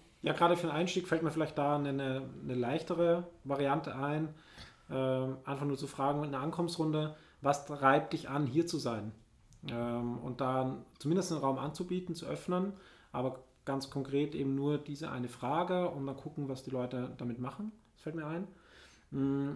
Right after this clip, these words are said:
wir machen es auch spielerisch manchmal so mit den Treibern oder den Bedürfnissen auch transparent zu machen. Und das finde ich spannend, das hast du ja formuliert. Manchmal kann es sein, dass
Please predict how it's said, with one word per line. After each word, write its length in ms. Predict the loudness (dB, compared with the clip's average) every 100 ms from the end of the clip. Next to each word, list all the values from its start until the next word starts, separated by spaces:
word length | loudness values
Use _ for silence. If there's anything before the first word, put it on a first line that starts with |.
| 0
wir 80 | 4
machen 160 | 4
es 80 | 4
auch 360 | 0 -2 -10 -16
spielerisch 520 | -2 4 6 4 4
manchmal 360 | 0 2 0
so 200 | 4 2
mit 500 | 2 0 -4 -8 -18 -20 -14 -6
den 120 | -4
Treibern 500 | 4 4 6 6 4
oder 140 | 2
den 200 | 0 0
Bedürfnissen 760 | -2 4 4 4 0 -2 -4 -4
auch 340 | 2 2 0
transparent 540 | -2 -6 -4 -2 -2 -2
zu 100 | -2
machen. 260 | -2 -2
Und 80 | -2
das 140 | -2
finde 160 | 0 -4
ich 60 | -2
spannend, 240 | 0 0
das 120 | -2
hast 140 | -6 -2
du 40 |
ja 80 | -2
formuliert. 500 | -2 0 2 2 2
Manchmal 300 | -4 -6 -6
kann 120 | -6
es 140 | -6
sein, 220 | -4 -2 -2
dass 200 | -4